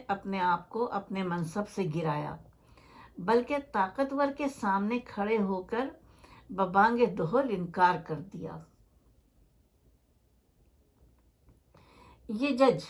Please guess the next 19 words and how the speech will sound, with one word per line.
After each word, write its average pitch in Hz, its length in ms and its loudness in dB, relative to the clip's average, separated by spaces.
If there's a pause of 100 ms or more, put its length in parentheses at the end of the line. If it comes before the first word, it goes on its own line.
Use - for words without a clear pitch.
(640)
ان 240 160 0
کے 247 140 0
ساتھ 220 380 2
یہ 226 60 0
پیش 196 380 -2
آیا 180 300 0 (1600)
کہ، 202 360 2 (4000)
کہ 262 300 4
ایک 247 180 2
نوجوان 214 840 2
جج 214 400 -2
کی 247 220 -4
حیثیت 262 480 -2
سے 202 180 -2
انہوں 190 220 -2
نے 196 200 -4 (560)
اپنا 202 340 4
منصب 190 420 -2
سنبھالا۔ 147 500 -4